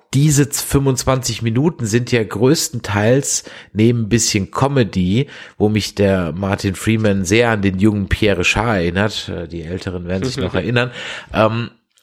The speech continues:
Speaker 1: es ist halt doch nur ein reiner Exposition-Dump, ne?
Speaker 2: Ja, ähm, dazu muss ich sagen, das ist eigentlich fast mein liebster Teil in dieser ganzen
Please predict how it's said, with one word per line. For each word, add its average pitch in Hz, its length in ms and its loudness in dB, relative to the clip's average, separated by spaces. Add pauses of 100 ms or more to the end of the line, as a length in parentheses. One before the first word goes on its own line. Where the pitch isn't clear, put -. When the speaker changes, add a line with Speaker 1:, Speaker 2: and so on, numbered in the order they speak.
(500)
Speaker 1:
es - 260 -2
ist 123 160 0
halt 110 300 2
doch 120 240 -2
nur 123 180 4
ein 113 80 0
reiner 107 400 0
Exposition-Dump, 87 1160 -2
ne? 90 180 -4 (2250)
Speaker 2:
Ja, 110 420 -2 (840)
ähm, 127 340 2 (1120)
dazu 156 320 0
muss 190 180 2
ich 160 140 -2
sagen, 127 480 0 (300)
das 135 200 -2
ist 131 80 -8
eigentlich 147 400 -2
fast - 340 -4
mein 120 180 2
liebster 117 460 -2
Teil 104 300 -2
in 107 140 -2
dieser 113 220 -2
ganzen 104 440 -2